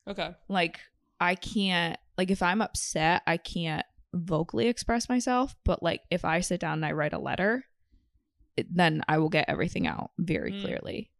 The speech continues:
Speaker 2: And I definitely, I do pick up on body language a lot. I, like, I don't always act on it, but I'm like, "Yeah, I know exactly what's happening."
Speaker 1: Yeah.
Speaker 2: Like, I, I might just be like, "I don't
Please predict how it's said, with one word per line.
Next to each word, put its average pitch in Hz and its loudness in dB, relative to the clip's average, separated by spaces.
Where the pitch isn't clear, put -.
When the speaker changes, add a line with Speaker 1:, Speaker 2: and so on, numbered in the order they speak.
Speaker 2:
And 214 4
I 208 6
definitely, 202 2
I 185 4
do 196 0
pick 254 0
up 165 -4
on 190 -4
body 160 -2
language - -12
a - -6
lot. - -4
I, 190 4
like, 175 2
I - -2
don't 151 -4
always - -4
act 165 0
on - -4
it, - -6
but - 2
I'm - 0
like, - -2
"Yeah, - 2
I 104 -2
know - -4
exactly - -8
what's - -8
happening." - -2
Speaker 1:
Yeah. 180 -4
Speaker 2:
Like, - 0
I, - 0
I 185 4
might 165 0
just - -2
be - -8
like, - -6
"I - -4
don't - -6